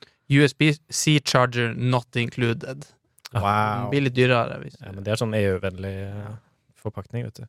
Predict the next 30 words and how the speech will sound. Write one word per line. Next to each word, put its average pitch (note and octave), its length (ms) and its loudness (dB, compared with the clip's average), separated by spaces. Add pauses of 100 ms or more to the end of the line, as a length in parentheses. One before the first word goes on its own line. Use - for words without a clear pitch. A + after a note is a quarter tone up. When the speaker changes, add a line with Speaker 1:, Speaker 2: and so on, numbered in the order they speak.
Speaker 1:
To C#3 140 4
avoid C#3 380 4
e-waste. - 640 -6
Speaker 3:
That's - 200 -16
right. - 120 -14 (280)
Ok, A2 240 0 (260)
kanskje A2+ 320 0
ikke - 100 -8
så B2+ 120 2
overraskende, A2 560 0
så - 200 2
har A2 100 4
jeg G2 200 0
også G#2 400 -4 (240)
kikket - 280 -8
litt F#2+ 180 -8
på, G2+ 100 -6 (220)
um, F#2+ 320 -6 (140)
på A2 100 -8
Cess-dingsene, A2 640 -2 (100)
og C#3 300 6 (360)
naturlig G#2+ 640 0
nok, A2+ 240 -4 (220)
det G#2+ 140 2
som, G#2 360 -2 (880)
eh, G#2 300 -2 (180)
hoppa - 480 -4
ut - 340 -8 (140)
til A2+ 140 0
meg, G#2+ 280 0